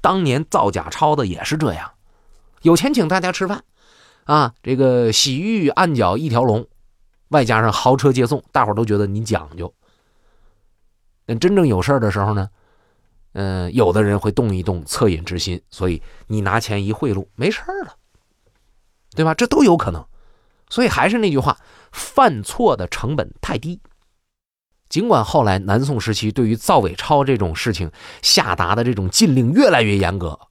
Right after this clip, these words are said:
啊，到了后来是杀无赦的一个状态，可是仍然禁不住。那时候国家控制不住假钱已经到了一种什么样的程度？就是今年我发行了，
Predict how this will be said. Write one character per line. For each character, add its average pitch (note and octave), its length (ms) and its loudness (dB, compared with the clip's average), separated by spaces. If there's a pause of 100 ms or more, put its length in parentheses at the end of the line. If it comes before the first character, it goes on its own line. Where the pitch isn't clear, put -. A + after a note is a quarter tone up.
啊， F#2+ 260 0
到 E3+ 160 6
了 C#3 120 4
后 E3+ 160 4
来 C3+ 120 4
是 C#3+ 140 0
杀 G#3+ 300 2
无 A3+ 120 2
赦 E4 220 2
的 B2 80 4
一 F2+ 80 -2
个 F#2 80 -2
状 F2+ 180 -2
态， E2+ 160 -8 (300)
可 F#2 220 -2
是 - 200 -6 (380)
仍 C3+ 300 4
然 E2+ 240 0
禁 F2 180 -6
不 - 80 -14
住。 - 100 -14 (600)
那 A#3 240 0
时 C#3 180 0
候 D3 140 2
国 C3+ 160 4
家 E3 160 4
控 F#3+ 240 -2
制 B2+ 80 2
不 C#3 140 -4
住 E3 120 4
假 F2+ 180 2
钱 A2 200 -2
已 A2+ 40 -2
经 A2 140 0
到 C3+ 160 2
了 A2 80 2
一 A2 60 0
种 F#2 160 -6
什 F#2+ 200 -4
么 C3+ 60 -2
样 - 100 0
的 B2+ 80 0
程 E2 280 -6
度？ F2 120 -6 (680)
就 F#3 160 4
是 C#3+ 120 0
今 B3 280 0
年 F3 280 4 (600)
我 A#2+ 160 2
发 F#3+ 240 0
行 C#3+ 180 0
了， D#3 160 0